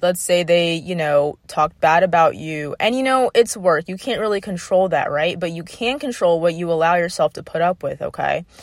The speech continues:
And let's say you're like, "You know what? I love myself. I don't wanna deal with those people who make me feel less than what I am because I know I'm worthy of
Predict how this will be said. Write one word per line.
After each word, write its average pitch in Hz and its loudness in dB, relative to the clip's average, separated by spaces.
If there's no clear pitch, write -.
And 185 -2
let's 220 6
say 202 2
you're 208 -2
like, 196 2
"You 247 -2
know 285 2
what? 226 6
I 330 4
love 220 2
myself. 156 -2
I 320 2
don't 427 0
wanna 311 4
deal 190 -4
with 311 -4
those 233 2
people 294 -8
who 254 -8
make 208 -6
me 240 -6
feel 202 -4
less 180 2
than 208 -8
what 190 -2
I 170 -2
am 185 -6
because 175 -10
I 302 -6
know 285 -2
I'm 269 -2
worthy 220 0
of 185 -6